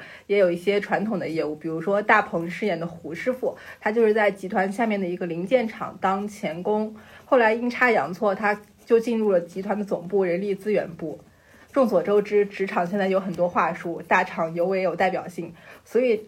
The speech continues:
这部电影它呈现的其实就是一个外来者进入了一个非常华丽但是不属于他的圈子，所以就戳穿了一些职场的真相。电影其实可以用一句话来概括，就是整个世界就是一个草台班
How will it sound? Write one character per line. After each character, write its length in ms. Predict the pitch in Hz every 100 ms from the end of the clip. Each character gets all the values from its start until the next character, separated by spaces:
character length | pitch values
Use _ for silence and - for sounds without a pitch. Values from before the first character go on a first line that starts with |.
| -
这 120 | -
部 100 | 277
电 320 | 277 - 311 226
影 80 |
它 140 | 196 226
呈 200 | 220 185
现 120 | 247
的 100 | 214
其 160 | 202 190
实 80 |
就 100 | 202
是 140 | 214 214
一 140 | 190
个 260 | 196 196 190
外 160 | 285 233
来 200 | 147 196
者 320 | 202 165 - - _ - -
进 200 | - 254
入 100 | 214
了 60 | 190
一 200 | 165 165
个 460 | 170 202 180 165 - - _ _ _ _ _ _
非 120 | -
常 200 | 302 285
华 240 | 294 - 196
丽 180 | 240 202
但 180 | 214
是 120 | 208 220
不 120 | 240
属 140 | 208
于 100 | 151
他 140 | 156 208
的 80 |
圈 320 | 196 214 220 226
子， 220 | - - - _ _ _
所 120 | 202
以 60 | 190
就 100 | 190
戳 220 | - 208
穿 160 | 220
了 80 | 208
一 80 | 185
些 180 | 185 190
职 140 | 190
场 180 | - 202
的 60 | -
真 220 | 190 202
相。 280 | 226 208 - _ -
电 180 | 320 240
影 120 | 185
其 120 | 208
实 80 | 233
可 140 | 233
以 80 | 214
用 100 | 214
一 140 | 196
句 100 | 185
话 180 | 220 214
来 120 | 170
概 180 | 175 180
括， 220 | 165 185
就 80 | 175
是 80 | 196
整 160 | 196 160
个 160 | 208
世 140 | 202 202
界 120 | 185
就 80 | 190
是 120 | 185
一 20 |
个 100 | 185
草 200 | - -
台 160 | - 165
班 180 | 175